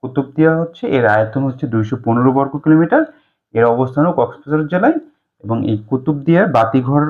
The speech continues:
আছে বলে এটি বিখ্যাত। নয় নম্বর দ্বীপটা হচ্ছে সন্দ্বীপ।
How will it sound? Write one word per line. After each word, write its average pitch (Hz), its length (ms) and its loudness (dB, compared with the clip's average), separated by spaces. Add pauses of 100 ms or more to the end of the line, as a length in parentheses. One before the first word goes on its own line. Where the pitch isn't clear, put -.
(120)
আছে - 240 -4
বলে 175 260 -2
এটি 135 180 -4
বিখ্যাত। 101 460 -4 (1200)
নয় 107 180 0
নম্বর 131 200 2
দ্বীপটা - 360 -2
হচ্ছে 147 220 0
সন্দ্বীপ। 131 520 2